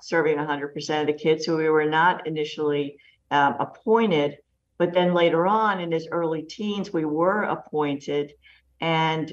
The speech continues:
we actually, the volunteer advocate, did some research and, and looked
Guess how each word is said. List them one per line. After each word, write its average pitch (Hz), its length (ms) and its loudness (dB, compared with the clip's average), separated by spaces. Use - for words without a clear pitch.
we 170 200 2
actually, 175 560 2
the 165 160 0
volunteer 165 480 -2
advocate, 160 680 -2
did 180 220 2
some 165 260 -2
research 196 760 0
and, 165 360 -4
and 156 240 -4
looked 208 480 -4